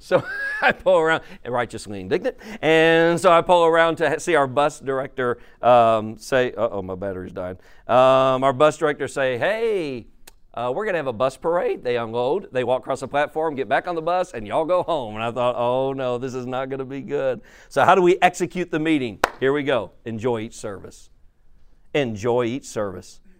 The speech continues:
Do not let time, um, I don't know how much time I got on here. I'll just give it to you if it dies.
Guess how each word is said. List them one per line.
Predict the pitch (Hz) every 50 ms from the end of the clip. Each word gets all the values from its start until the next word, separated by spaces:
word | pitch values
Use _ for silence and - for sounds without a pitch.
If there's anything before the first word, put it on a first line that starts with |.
| _ _ - - _ - _ _ - - - - _ _ _ _ _ - - _ - - - - _ _ _ _ _ - - - 113
Do | 123 160 156 147
not | 139 135 131 131 131 127 131 135 143 151 160 165 160 - - 123
let | 127 120 123 127 127 131 139 143 147 147 - - - _ -
time, | - 120 131 131 131 131 131 135 135 135 139 139 143 139 135 - - _ - - _ _ _ _ -
um, | - 101 110 104 101 104 101 101 98 98 95 85 - - - - _ _ _ _ _ _ _ - _ - - 98
I |
don't | - -
know | 90
how | 98 95
much | 98 98 95 -
time | - - 98 95
I | 95
got | 90 95 95 101 101
on | 101 95 92
here. | 95 95 92 90 - - _ - - - 92 78
I'll | 87 92 90
just | 90 87 87 -
give | 95 85
it | -
to | - 85
you | 87 87
if | -
it | - 80
dies. | 87 82 80 82 -